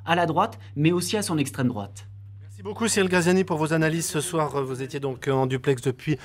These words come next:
Speaker 2: le siège de France Télévisions. Bruno Bernard, je voudrais juste rebondir sur la remarque qu'a faite tout à l'heure, euh,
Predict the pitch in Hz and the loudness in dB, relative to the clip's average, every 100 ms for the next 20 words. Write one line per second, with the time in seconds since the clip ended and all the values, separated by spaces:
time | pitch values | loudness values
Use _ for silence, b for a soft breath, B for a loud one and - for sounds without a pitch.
0 | B B 135 - 147 135 - 151 - 143 | B B -2 4 4 4 2 -2 0 0
1 | 135 123 123 131 220 170 160 160 - B | 2 0 0 2 4 6 6 4 0 B
2 | - 147 156 208 - 156 156 185 160 120 | 0 4 4 2 0 0 2 0 0 0
3 | 151 170 - 131 - 143 - 143 131 120 | 2 0 0 -6 -4 -8 -2 0 2 2
4 | 117 | 0